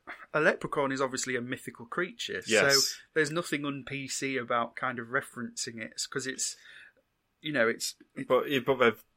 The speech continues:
Speaker 2: so w-, they've gone the other way, do you think?
Speaker 1: I think that, yeah. I wonder if little people is more offensive than leprechaun.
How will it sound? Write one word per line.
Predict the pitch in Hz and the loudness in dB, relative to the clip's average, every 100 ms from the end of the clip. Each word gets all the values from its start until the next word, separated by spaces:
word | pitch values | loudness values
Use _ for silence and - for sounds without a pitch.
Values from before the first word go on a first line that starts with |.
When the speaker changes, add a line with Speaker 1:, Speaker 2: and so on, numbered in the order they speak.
| _ - | _ -4
Speaker 2:
so | - 143 123 | 4 8 8
w-, | 117 117 123 135 123 | 6 -4 -6 -6 4
they've | 123 110 | 6 6
gone | 131 113 | 2 2
the | 110 | 4
other | 110 107 | 4 6
way, | 117 113 | 6 6
do | 98 | 4
you | 90 | -6
think? | - 90 - _ _ _ - | -4 -6 -8 _ _ _ 2
Speaker 1:
I | 127 | 6
think | 147 135 123 | 6 4 0
that, | 120 | 0
yeah. | 143 139 131 _ _ _ _ _ _ - | 4 4 2 _ _ _ _ _ _ 0
I | 135 | 6
wonder | 170 160 139 | 8 8 6
if | |
little | 151 160 151 | 4 4 0
people | 143 135 135 123 | -2 -4 -6 -6
is | 127 | -6
more | 135 123 | -8 -10
offensive | 120 131 127 - 123 | -6 -6 -4 -6 -4
than | 127 | -2
leprechaun. | 120 - - - 113 | -2 -2 -6 -6 -8